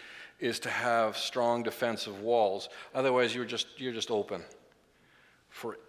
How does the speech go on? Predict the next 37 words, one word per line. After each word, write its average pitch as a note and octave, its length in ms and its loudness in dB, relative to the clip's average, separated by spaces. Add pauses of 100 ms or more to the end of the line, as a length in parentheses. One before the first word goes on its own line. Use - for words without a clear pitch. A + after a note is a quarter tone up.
(140)
you G#2+ 140 0
know, G#2+ 240 2
anyone B2 500 2
that A2 180 0
wants A2+ 340 0
to - 40 -12
take A#2 220 -6
advantage G#2 480 -2
of F#2 100 -8
you. F#2+ 160 -8 (540)
And A#2 180 -2
they B2 60 2
eked D#3 340 -2
out D3 180 6
a, A#2 460 2
a A2+ 40 0
living B2+ 500 4
here A2 400 0
in G2+ 80 -4
constant A#2+ 500 -2
fear A2+ 180 -4
of G2+ 120 -6
attack. G#2+ 400 0
So - 160 0
Nehemiah, C3+ 640 8
this A2 160 0
simple F3 340 0
cupbearer, A#2+ 680 4 (340)
receives G3 440 0
a F3+ 60 2
call C3 320 0
from B2 240 -4
God B2+ 340 4
to C3 120 -4
go F#3+ 240 6
to - 120 4
Jerusalem G2+ 720 0